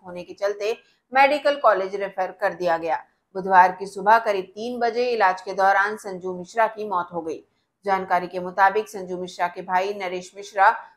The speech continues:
भाजपा के सक्रिय कार्यकर्ता हैं। इसके अलावा संजू मिश्रा भी ग्राहक पंचायत सेवा के सचिव थे।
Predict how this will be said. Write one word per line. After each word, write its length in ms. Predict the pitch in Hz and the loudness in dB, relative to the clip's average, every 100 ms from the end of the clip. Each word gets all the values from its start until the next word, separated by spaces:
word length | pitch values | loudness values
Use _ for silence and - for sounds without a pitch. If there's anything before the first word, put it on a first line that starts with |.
| _ | _
भाजपा 420 | 226 269 - 285 | 6 6 4 2
के 260 | 277 277 277 | 4 0 -4
सक्रिय 400 | 277 233 190 196 | -6 -12 -10 -8
कार्यकर्ता 600 | 196 180 170 175 - 165 | -2 -4 -4 -8 -2 -2
हैं। 280 | 175 165 - | -2 -8 -16
इसके 240 | 160 - | -16 -8
अलावा 360 | 165 165 180 208 | 0 2 2 0
संजू 360 | 208 185 180 | -4 -12 -12
मिश्रा 320 | 175 - 247 | -12 -2 2
भी 200 | 220 220 262 _ _ _ | 2 -2 -8 _ _ _
ग्राहक 280 | 233 254 294 | 6 6 4
पंचायत 640 | 285 214 196 208 196 196 - | 0 -8 -6 0 0 0 -6
सेवा 320 | 196 196 226 | -6 2 2
के 200 | 226 202 | 2 -4
सचिव 340 | 208 208 185 | -8 -10 -10
थे। 260 | 180 220 | -10 -10